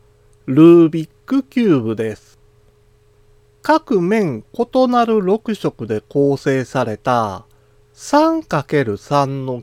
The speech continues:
九マスに分割された四角形のおもちゃは、日本では千九百八十年に発売され、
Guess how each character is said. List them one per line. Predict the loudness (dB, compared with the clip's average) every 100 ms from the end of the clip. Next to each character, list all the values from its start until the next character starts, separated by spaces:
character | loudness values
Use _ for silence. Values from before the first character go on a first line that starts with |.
| -16
九 | -6 0 0 0
マ | 0 -2
ス | -4 -8
に | -6 -4
分 | -2 -2 -2 -4
割 | -6 -6
さ | -8 -4 -4
れ | -4
た | -4 -4 -4 -8 _ -20
四 | -14 -10
角 | -4 -4 -6 _ _
形 | -4 -2 -2
の | -4 -6 -6
お | -6
も | -6
ち | -4
ゃ | -6
は、 | -2 -2 -4 -12 _ _ _ _
日 | -4 -2
本 | 0 0 0
で | 0
は | 2 0 -2 -6 _ _ _ _
千 | -6 -2 0 -2 -6
九 | -2 0 2 0 0
百 | -2 -2 -4
八 | -2 -4 -4 -6
十 | -2 -2 -2
年 | -4 -6 -8 -8
に | -8
発 | -6 -6 -4 -4
売 | 0 -2
さ | 0 -2
れ、 | 0 -2 -4 -8